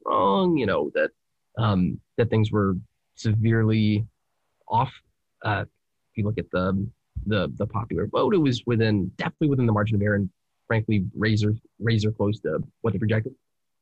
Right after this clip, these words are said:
What I do think is happening, though, is we're missing certain voices. So even if the overall picture is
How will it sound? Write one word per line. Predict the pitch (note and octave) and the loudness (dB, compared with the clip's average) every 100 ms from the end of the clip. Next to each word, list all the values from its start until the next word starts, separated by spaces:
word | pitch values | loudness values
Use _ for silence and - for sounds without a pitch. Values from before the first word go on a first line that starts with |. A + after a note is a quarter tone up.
| _ - | _ -4
What | C3+ | 0
I | A#2 | 0
do | C#3+ G3+ | 2 2
think | G#3+ A3 - | 2 2 2
is | C3 A2+ | -2 -2
happening, | B2 D#3 D#3 | -2 2 2
though, | E3 E3+ - _ _ _ _ _ _ - | 2 0 -4 _ _ _ _ _ _ 0
is | C#3 | 2
we're | B2 | 4
missing | A#2 A#2+ B2 A2 G#2 G#2 - _ | 4 2 2 2 2 0 -4 _
certain | - D#3 A2+ | -2 0 0
voices. | - - - - - _ _ | -2 -6 -8 -14 -16 _ _
So | B2+ C#3+ | -4 0
even | C3 D3+ | 2 2
if | - | 0
the | - | -2
overall | B2 A#2+ B2 G#2+ - | 0 2 2 0 -2
picture | B2+ - E3 | -4 0 2
is | C#3+ A2+ - | 2 -2 -6